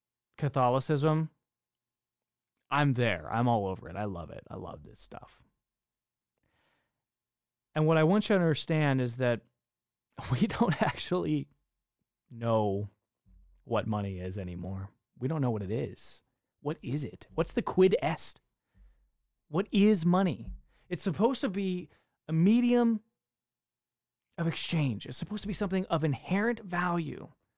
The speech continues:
that you can use in lieu of having to barter.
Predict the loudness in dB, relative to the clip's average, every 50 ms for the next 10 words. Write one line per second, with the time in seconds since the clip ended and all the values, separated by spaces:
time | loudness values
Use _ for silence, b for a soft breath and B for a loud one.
0 | _ _ _ _ _ _ _ _ _ -16 -10 -2 2 2 2 2 2 0 -2 0
1 | 2 2 2 2 2 2 0 -2 -4 -6 -6 -8 -8 -8 -10 -14 _ _ _ _
2 | _ _ _ _ _ _ _ _ _ _ _ -2 0 2 4 4 6 6 6 6
3 | 4 4 2 2 4 4 4 4 2 2 4 4 4 4 2 0 -4 -8